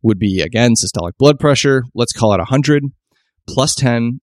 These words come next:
divided by zero point eight two. So zero point eight two was the unique tissue padding coefficient for a thirty centimeter limb. So we've got that, you know, systolic blood pressure, one hundred plus ten. So we have one ten divided by zero point eight two, which puts us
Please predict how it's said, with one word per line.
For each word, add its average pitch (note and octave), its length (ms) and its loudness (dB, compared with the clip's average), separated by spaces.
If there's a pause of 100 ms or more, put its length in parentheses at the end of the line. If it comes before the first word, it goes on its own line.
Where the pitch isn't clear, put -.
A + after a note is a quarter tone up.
(140)
divided A2 520 0
by A2 160 2
zero G#2+ 360 2
point G#2+ 320 -4
eight G2+ 200 -8
two. E2 220 -6
So F#2+ 180 -6
zero A#2+ 240 0
point A#2+ 180 2
eight A2+ 140 0
two A#2 180 0
was G#2+ 160 0
the G#2+ 100 -6
unique G2 720 0 (220)
tissue - 280 -2
padding A#2+ 280 -2
coefficient A2 640 0 (260)
for B2 240 2
a A2 60 4
thirty A2 240 0
centimeter G2 400 -2
limb. A2 320 0 (420)
So A2 200 2
we've G2+ 180 2
got G#2+ 300 0
that, F#2+ 280 -6
you F#2 100 -8
know, F2 100 -6
systolic F2+ 400 -6 (100)
blood D3+ 180 0
pressure, C#3 260 2
one G#2+ 260 2
hundred C#3+ 500 2
plus - 260 -10
ten. D3 340 -2
So B2 140 -4
we G2+ 80 -4
have F2+ 80 -8
one A#2 240 2
ten A#2 300 0 (320)
divided A2 480 2
by G2+ 160 -2
zero G2+ 280 0
point G2 260 -2
eight E2+ 160 -10
two, A#2+ 400 4 (320)
which A#2 220 -2 (240)
puts - 260 0
us D3 180 0